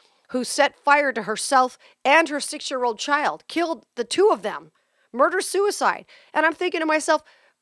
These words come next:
I don't know all the backstory on this, but her husband come on. I mean, I'm sorry. Did I say husband? I think he was her ex-husband. I'm not even sure they were married.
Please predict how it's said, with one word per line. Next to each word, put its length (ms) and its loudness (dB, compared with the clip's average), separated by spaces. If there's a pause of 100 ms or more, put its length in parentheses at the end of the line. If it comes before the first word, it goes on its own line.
(260)
I 100 8
don't 180 -2
know 260 4
all 200 6
the 120 -6
backstory 680 -2
on 120 -6
this, 240 -8
but 180 2
her 160 -4
husband 480 0 (340)
come 140 -2 (180)
on. 160 4
I 80 0
mean, 180 -2
I'm 240 -2
sorry. 320 -6
Did 140 -2
I 80 2
say 180 -4
husband? 340 0
I 100 0
think 340 -8 (140)
he 160 -8
was 160 -6
her 120 -2
ex-husband. 440 -2
I'm 80 4
not 120 0
even 140 -4
sure 200 -4
they 120 -4
were 100 -6
married. 340 -4